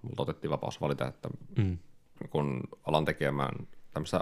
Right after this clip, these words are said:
Speaker 1: ohjausta, ryhmän ohjausta, mistä mä tuun saamaan palkkion tai korvauksen,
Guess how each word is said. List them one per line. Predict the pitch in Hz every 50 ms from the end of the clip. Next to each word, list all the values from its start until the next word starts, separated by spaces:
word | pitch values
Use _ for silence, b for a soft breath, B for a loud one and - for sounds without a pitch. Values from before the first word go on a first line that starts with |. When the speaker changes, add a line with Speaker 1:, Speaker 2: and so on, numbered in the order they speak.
| -
Speaker 1:
ohjausta, | - 82 82 92 87 90 98 - 101
ryhmän | 90 85 85 92 92 87 90
ohjausta, | 87 85 90 87 85 - - 80
mistä | 76 - - 78
mä | 73 71 76
tuun | - 71 71 73 73
saamaan | - 82 73 71 67 67 67 69 -
palkkion | - 69 71 71 - - - - 98 98 98 - -
tai | 67 -
korvauksen, | - 73 71 76 78 - - - 98 95